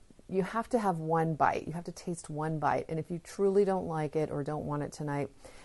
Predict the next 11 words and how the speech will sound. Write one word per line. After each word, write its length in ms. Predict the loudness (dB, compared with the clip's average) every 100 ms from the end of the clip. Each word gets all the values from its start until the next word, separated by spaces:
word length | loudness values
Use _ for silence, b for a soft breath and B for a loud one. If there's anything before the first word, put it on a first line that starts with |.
| B
then 160 | 0 2
that's 240 | 2 0
fine. 320 | 2 4 4
And 80 | 2
I 60 | 2
had 180 | 2 0
one 200 | 2 0
or 80 |
two 220 | 0 0 0
backup 460 | 2 2 0 -6
foods. 560 | -2 0 0 -2 -6